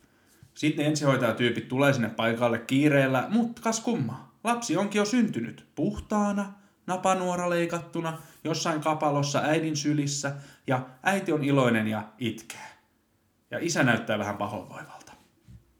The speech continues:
Ja sitten homma on niinku siinä. Kaikki kunnossa. Sitten ollaankin jo kotona. Öh, niinpä. Ja siis tässähän ei ole mitään muuta todenmukaisuutta kuin ehkä se pahoinvoivan isän ilme.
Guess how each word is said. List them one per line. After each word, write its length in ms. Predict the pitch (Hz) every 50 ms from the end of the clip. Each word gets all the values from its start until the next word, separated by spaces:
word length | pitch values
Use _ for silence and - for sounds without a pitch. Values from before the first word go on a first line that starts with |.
| _ _ _ _ _ _ _ - -
Ja 60 | 151 151
sitten 220 | 214 208 202 180
homma 220 | 185 185 170 165
on 60 | 160 160
niinku 140 | 156 156
siinä. 260 | 139 147 123 - - - - _ _ _ _ -
Kaikki 240 | 196 202 196 180
kunnossa. 460 | - 160 131 113 135 - - - - - _ _ _ _ _ _ _ _
Sitten 260 | - - 180 - 175 156
ollaankin 280 | 156 151 143 143 143
jo 60 | 127
kotona. 360 | 117 - 110 - - - - - - - _ _ _ _ _ - - - - - - - - - _ _ _ _ _ _ _ _ - -
Öh, 300 | 123 135 131 117 113 - - - - - -
niinpä. 440 | 139 165 165 147 127 113 143 135 - - - -
Ja 220 | 120 113 113 - -
siis 280 | - - 131 120 - -
tässähän 360 | 180 190 190 196 175 156 151
ei 80 | 139
ole 80 | 139 139
mitään 260 | 160 170 190 175 147
muuta 200 | 131 123 120 113
todenmukaisuutta 760 | 113 131 131 127 120 120 113 113 107 104 113 110 104 - 110
kuin 140 | 113 113 107
ehkä 120 | - -
se 220 | 110 113 110 113 - -
pahoinvoivan 640 | - 139 127 131 139 131 123 - 127 113 110 113 120
isän 360 | 117 131 127 - 113 98 110 -
ilme. 440 | - 117 113 110 113 110 110 104 131